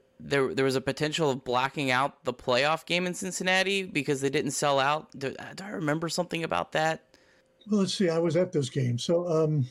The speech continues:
Speaker 1: 'Cause
Speaker 2: I
Speaker 1: that was after, that was after the strike.
Speaker 2: Right, right, and that was, uh,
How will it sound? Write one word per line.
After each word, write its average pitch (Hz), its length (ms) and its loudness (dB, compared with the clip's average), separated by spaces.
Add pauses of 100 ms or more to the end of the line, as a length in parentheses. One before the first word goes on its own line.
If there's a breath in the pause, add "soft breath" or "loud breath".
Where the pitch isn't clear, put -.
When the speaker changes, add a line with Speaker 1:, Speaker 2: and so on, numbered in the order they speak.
(120)
Speaker 1:
'Cause 190 140 0
Speaker 2:
I 135 40 0
Speaker 1:
that 143 80 2
was 135 140 0
after, 135 260 0
that 151 120 4
was 143 100 0
after 143 240 2
the 127 100 -4
strike. 120 760 -2 (320 soft breath)
Speaker 2:
Right, 156 320 0 (420)
right, 156 280 0 (460)
and 151 140 -2
that 170 140 2
was, 160 280 0
uh, 156 300 4